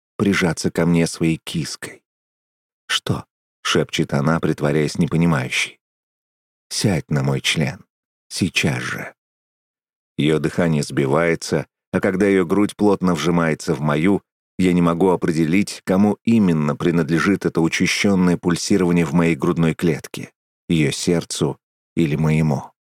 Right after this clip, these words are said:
В ее голове идет громкая внутренняя битва, и от нее веет нерешительностью. В конце концов она садится на мне, ее тело прорезают пряди лунного света, проникающего через балконные двери. И тогда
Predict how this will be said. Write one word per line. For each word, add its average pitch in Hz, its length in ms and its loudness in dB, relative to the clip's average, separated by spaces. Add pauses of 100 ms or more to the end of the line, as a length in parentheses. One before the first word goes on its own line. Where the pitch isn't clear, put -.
(540)
В 92 40 0
ее 98 220 4
голове 101 440 2
идет 90 220 0
громкая 95 540 2
внутренняя 90 560 2
битва, 73 540 -2 (280)
и 87 100 2
от 73 160 -2
нее 76 420 0
веет 76 520 -2 (100)
нерешительностью. - 1160 -2 (880)
В - 80 -14
конце 104 360 0
концов 107 480 0
она 98 180 2
садится 98 480 0
на 90 120 2
мне, 98 320 2 (280)
ее 71 240 -2
тело 110 300 2
прорезают 101 640 2
пряди 104 300 2
лунного 95 400 4
света, 101 440 0
проникающего 92 800 0
через 87 300 0
балконные 78 680 0
двери. 71 440 -4 (720)
И 104 120 2
тогда 78 580 -2